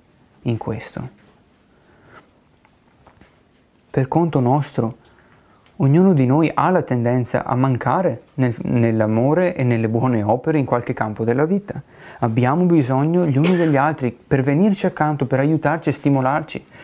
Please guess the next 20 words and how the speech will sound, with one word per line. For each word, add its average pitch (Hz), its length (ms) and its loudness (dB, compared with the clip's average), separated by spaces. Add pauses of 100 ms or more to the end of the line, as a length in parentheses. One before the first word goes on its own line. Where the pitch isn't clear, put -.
(180)
Allora 147 200 2
il 147 100 2
fatto 196 320 -2
che 135 340 -2 (580)
ognuno 180 340 4
di 139 120 4
noi 147 400 0 (460)
ha 135 140 2
bisogno 135 800 0 (600)
implica 151 500 0
anche 139 360 2
che 127 140 -2
ognuno 156 260 4
di 131 100 0
noi 143 240 2
ha 123 140 0
la 127 120 0
responsabilità 131 1160 -2 (960)
di 135 300 0
incitare 135 840 0